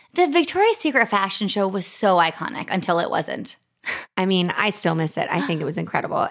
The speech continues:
Speaker 2: It was such an iconic event. Everyone wanted to attend it.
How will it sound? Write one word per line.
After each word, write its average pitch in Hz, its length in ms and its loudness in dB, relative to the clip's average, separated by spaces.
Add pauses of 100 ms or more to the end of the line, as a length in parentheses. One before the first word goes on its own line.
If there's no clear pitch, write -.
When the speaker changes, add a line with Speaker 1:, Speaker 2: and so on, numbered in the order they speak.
Speaker 2:
It 208 140 2
was 196 320 4 (420)
such 262 360 -2
an 302 60 4
iconic 247 400 2
event. 175 340 2 (160)
Everyone 247 580 6
wanted 214 280 4
to 214 60 2
attend 175 360 0
it. 170 200 2